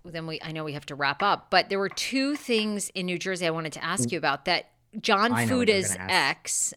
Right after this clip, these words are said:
Speaker 1: Brittany, is reportedly back in jail over a violation. A lot of people feel he did, he, he did this, which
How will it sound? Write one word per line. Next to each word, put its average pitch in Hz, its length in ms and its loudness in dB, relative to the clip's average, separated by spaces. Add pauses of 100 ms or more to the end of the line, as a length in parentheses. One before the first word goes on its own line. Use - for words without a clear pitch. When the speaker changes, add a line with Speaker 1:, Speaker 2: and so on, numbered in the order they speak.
Speaker 1:
Brittany, 170 600 -2
is 175 100 0
reportedly 180 580 -2
back 175 300 0
in 185 140 -6
jail 165 280 0
over 165 200 -6
a 156 80 -4
violation. 151 580 -2
A 151 40 -8
lot 151 200 0
of 156 60 -8
people 165 260 -8
feel 165 240 -6
he 190 300 -4
did, 165 280 -4
he, 196 400 -4
he 220 220 -4
did 185 240 0
this, 165 320 -2 (380)
which 262 340 2